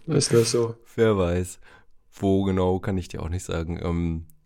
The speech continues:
Speaker 1: Hm.
Speaker 2: sind ja nur unterhaltsam aus meiner Sicht. Ich kenn die Bücher nicht und ich glaub, wenn man Fan ist und dann diese Bücher sieht, entweder, äh, die Filme, entweder liebt man sie und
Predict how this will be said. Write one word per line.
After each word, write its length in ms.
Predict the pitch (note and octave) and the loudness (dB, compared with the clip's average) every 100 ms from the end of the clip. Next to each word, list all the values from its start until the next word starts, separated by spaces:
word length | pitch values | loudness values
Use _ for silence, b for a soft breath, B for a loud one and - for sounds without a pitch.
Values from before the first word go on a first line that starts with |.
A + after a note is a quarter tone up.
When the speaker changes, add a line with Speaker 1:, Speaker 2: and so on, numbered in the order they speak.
| _ | _
Speaker 1:
Hm. 160 | A#2+ A2+ | -4 -2
Speaker 2:
sind 180 | G2 A#2 | -2 0
ja 120 | G2+ | 2
nur 140 | G#2 | 2
unterhaltsam 580 | G2+ F#2 F#2 - F2 E2+ | 2 2 0 0 -2 -2
aus 180 | E2+ F2+ | -4 -4
meiner 260 | E2+ E2+ E2 | -2 -2 -2
Sicht. 220 | E2+ - | -6 -8
Ich 120 | - | -6
kenn 180 | G#2 G#2 | -2 -2
die 60 | |
Bücher 320 | F#2+ G2+ G#2 F2+ | -2 -2 -2 -2
nicht 200 | E2 F2 | -4 -6
und 220 | E2+ - | -8 -10
ich 80 | - | -8
glaub, 200 | F2 - | -8 -6
wenn 300 | E2+ D2+ F2+ | -8 -4 0
man 140 | F#2+ | 0
Fan 300 | F#2+ G2+ G2+ | 0 0 0
ist 200 | G2 F2+ | -2 -2
und 120 | F2+ F2+ | -4 -4
dann 140 | F2 | -4
diese 180 | F2 E2+ | -4 -6
Bücher 280 | F2+ F2 F2 | -6 -6 -6
sieht, 220 | F2+ F2 | -6 -8
entweder, 420 | F2+ E2+ F2+ E2+ | -8 -4 -4 -4
äh, 160 | F2+ E2 | -4 -4
die 120 | E2 | -6
Filme, 340 | - F#2 F2+ E2+ | -4 -4 -2 -4
entweder 300 | E2+ E2+ E2+ | -6 -6 -6
liebt 280 | F#2 - | -8 -8
man 120 | F#2 F2 | -6 -4
sie 160 | F2 | -4
und 380 | E2 E2+ E2 D2+ | -6 -6 -6 -10